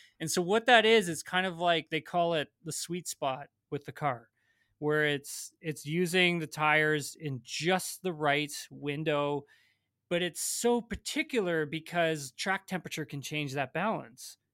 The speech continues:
Air temperature can change that balance. Uh, wind direction can also play a factor in that balance. And,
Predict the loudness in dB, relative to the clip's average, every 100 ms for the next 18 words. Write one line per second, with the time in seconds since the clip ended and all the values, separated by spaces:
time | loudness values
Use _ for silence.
0 | _ _ _ 0 0 2 -2 -4 -4 -6
1 | -6 -10 -6 -6 -2 -4 0 2 4 2
2 | -4 -14 -20 _ _ _ _ _ -4 -2
3 | 0 -2 0 2 4 4 4 4 2 0
4 | -2 -4 -6 -6 -4 -4 -6 -4 -4 -2
5 | -2 -4 -4 -6 -4 -4 -6 -2 2 2
6 | 2 -2 -8 -6 -6